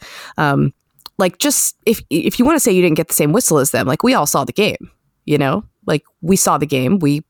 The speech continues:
I mean, I would agree in the second half you didn't get the same whistle that they did. I don't disagree with that at all. Like, I saw it. Um, but the three th-, the free throw disparity in and of itself, I mean, and the fouls too, like, a lot of those were call-, like,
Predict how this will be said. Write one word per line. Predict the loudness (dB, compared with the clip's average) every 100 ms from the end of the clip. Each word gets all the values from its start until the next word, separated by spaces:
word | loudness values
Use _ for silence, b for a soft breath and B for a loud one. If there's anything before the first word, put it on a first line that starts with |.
| -4
I | 0
mean, | 2
I | 2
would | 2
agree | 2 2 4
in | 2
the |
second | 0 0 0
half | 0 -2
you | -2
didn't | 0 0 -2 -4 _ _ _
get | -4
the | -2
same | -2 0 0
whistle | 0 -2 -4 -10 _
that | -2
they | -2 -2
did. | -4 -6 -8 -4
I | 0
don't | 0 -2
disagree | -4 0 0
with | 2
that | -2 0
at |
all. | -2 -2
Like, | -2
I | -2
saw | 0 -2 -2
it. | -6 -12 B B B B -2
Um, | 2 2 0 -4 -10 _ B B B B B
but | -6 -2 0 0 -4 -6 -6 b b b b _
the | -2 0
three | 2 2
th-, | 0 -4 -2
the | 0
free | 2
throw | 2 0
disparity | 0 2 2 4
in | 4
and | 2
of | 0
itself, | 0 0
I | 0
mean, | 0 -2 -6 -14 0
and | 2
the | 2
fouls | 0 0 0
too, | 0 2
like, | 2 0 0
a |
lot | 2 2 2
of |
those | 2 2 2
were | 0
call-, | -2 0
like, | 0